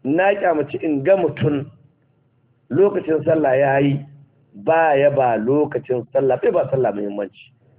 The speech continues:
Wannan abin yana baƙanta min rai. Kuma babban abin da ka hore ta min rai, in ga kowannen ku ya samu abin da ya ci, ya samu wuri yana hutawa,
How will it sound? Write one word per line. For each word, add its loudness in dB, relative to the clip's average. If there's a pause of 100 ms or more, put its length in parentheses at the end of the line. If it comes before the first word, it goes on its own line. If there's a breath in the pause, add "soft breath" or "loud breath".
(140)
Wannan 2
abin -4 (380)
yana 0
baƙanta -2
min -4
rai. -10 (1600)
Kuma 2
babban -2
abin -2
da 0
ka -8
hore 0
ta 0
min 0
rai, -4 (560)
in -6
ga 0
kowannen 0
ku 0
ya 2 (100)
samu 0
abin -2
da -2
ya -2 (100)
ci, -14 (840)
ya 2
samu 0
wuri -2
yana -2
hutawa, -4